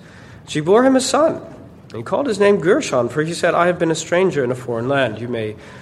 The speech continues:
recognize some part of that, that word.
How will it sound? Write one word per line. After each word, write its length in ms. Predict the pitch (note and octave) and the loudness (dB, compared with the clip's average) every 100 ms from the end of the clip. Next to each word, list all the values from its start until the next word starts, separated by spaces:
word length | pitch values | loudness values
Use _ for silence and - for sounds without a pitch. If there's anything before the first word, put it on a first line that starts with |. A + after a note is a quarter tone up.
| - - - - | -20 -20 -20 -4
recognize 640 | A#2 A2+ C3+ A#2+ A#2 A#2+ | -2 0 2 4 4 2
some 180 | - A#2 | -2 -4
part 360 | - A#2 A2+ A2+ | -2 0 0 0
of 80 | |
that, 380 | G#2+ G#2+ - - | -4 -4 -6 -10
that 260 | A#2 G#2 A#2 | -10 -10 -10
word. 460 | A#2+ A#2 A#2+ B2+ | -6 -6 -6 -8